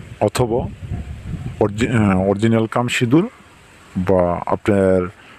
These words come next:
জাফরান, মেশকো জাফরান কালি দিয়ে লিখলে হবে। চারটি নকশা লিখবেন। শনি হরতাক মঙ্গলবারে সকাল সূর্য ওঠার দশ মিনিট পর আপনারা কাজটি করতে হবে। কীভাবে করবেন?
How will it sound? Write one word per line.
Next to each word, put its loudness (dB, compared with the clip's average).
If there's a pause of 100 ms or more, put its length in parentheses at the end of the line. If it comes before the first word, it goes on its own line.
(360)
জাফরান, 0
মেশকো 0
জাফরান -2
কালি -2
দিয়ে 0
লিখলে -2
হবে। 0 (100)
চারটি -2
নকশা -2
লিখবেন। 0 (100)
শনি 0
হরতাক 0
মঙ্গলবারে 2 (800)
সকাল 2
সূর্য 4
ওঠার 0
দশ 0
মিনিট -2 (120)
পর 4
আপনারা 0
কাজটি -4
করতে -2
হবে। 0 (1700)
কীভাবে 4
করবেন? 2